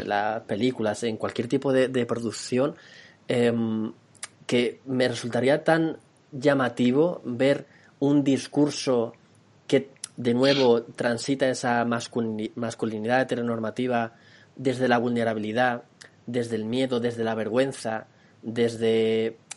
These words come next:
el sentir algo que, no lo sé, e-, esa cantidad de matices, ¿no? que, que ofrecía el poema que has leído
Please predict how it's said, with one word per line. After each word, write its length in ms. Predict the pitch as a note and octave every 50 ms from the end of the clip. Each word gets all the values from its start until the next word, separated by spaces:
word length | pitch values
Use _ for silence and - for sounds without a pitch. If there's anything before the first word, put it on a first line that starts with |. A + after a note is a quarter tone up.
| _
el 280 | - B2 A#2+ A#2+ A#2 A2+
sentir 540 | - - - B2+ A#2+ A#2 A#2 - C#3 C3+ D3
algo 680 | D3 D3 C#3+ C3+ C3+ C3 C3 B2+ B2+ B2+ B2+ A#2+ - - -
que, 280 | - C3+ B2+ B2+ C3 - _ - - C3+
no 100 | C#3 D3+
lo 60 | E3+
sé, 320 | E3+ - D3 A#2 G2 - - -
e-, 180 | A2+ A2+ - -
esa 280 | - B2 B2 - F3 E3+
cantidad 380 | F3 E3+ E3 E3 D#3 D#3 D#3
de 100 | E3 E3
matices, 680 | D3+ C#3 C3 C3+ - F3+ F3 F3 - - A#2+ A2+ - -
¿no? 180 | B2 D3+ D#3+
que, 220 | - C3 A#2 A2 G2+
que 100 | - A#2
ofrecía 400 | - - A2 G#2 - - B2 B2+
el 140 | B2+ B2 B2
poema 260 | - A#2+ A#2+ A#2+ A#2
que 100 | - A#2+
has 100 | A#2+ A#2
leído 480 | G#2+ G#2 A2+ C3+ D3+ C#3 C3 A#2+ A2+